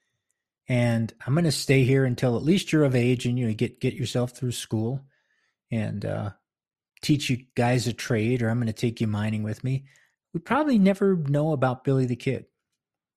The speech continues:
He's probably a nobody in history. That would be my guess.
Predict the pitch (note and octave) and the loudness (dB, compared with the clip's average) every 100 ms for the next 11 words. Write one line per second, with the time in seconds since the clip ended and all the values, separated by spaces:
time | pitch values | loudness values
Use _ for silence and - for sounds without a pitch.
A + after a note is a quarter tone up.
0 | _ _ _ _ _ _ - C3+ - C#3+ | _ _ _ _ _ _ -4 -4 -2 -2
1 | C#3 C#3 C3 B2+ A2+ A2 A2+ A#2 G#2+ G#2 | -2 0 2 2 0 0 -2 -2 -4 -6
2 | G2 F#2+ F#2+ G#2 - - - - - G2+ | -8 -8 -8 -8 -8 -10 -14 -14 -14 -14
3 | A#2 A#2+ _ _ _ _ _ _ _ _ | -18 -20 _ _ _ _ _ _ _ _
4 | _ _ _ _ _ _ _ - C#3+ C3+ | _ _ _ _ _ _ _ -2 0 0
5 | A#2 A2+ G#2 G#2+ G2+ - - | -2 -2 -4 -6 -10 -12 -16